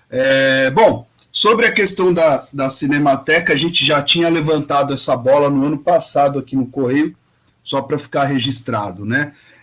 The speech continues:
E se a gente pegar isso daí que vocês, é, isso aí que o Gabriel falou,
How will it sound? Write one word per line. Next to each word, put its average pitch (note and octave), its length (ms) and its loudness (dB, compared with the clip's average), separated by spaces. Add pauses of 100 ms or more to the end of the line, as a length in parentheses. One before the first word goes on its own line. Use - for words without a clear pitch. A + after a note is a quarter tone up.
E G#3 480 0 (120)
se - 160 -2
a B3+ 100 4
gente C4 240 0
pegar F#3 420 2
isso F3+ 240 2
daí C#3+ 280 0
que C#3+ 120 -6
vocês, C#3 380 2 (680)
é, A#2 360 0
isso C#3 200 2
aí C#3+ 140 4
que D#3 80 -6
o C#3 40 -2
Gabriel B2+ 460 0
falou, D3 580 0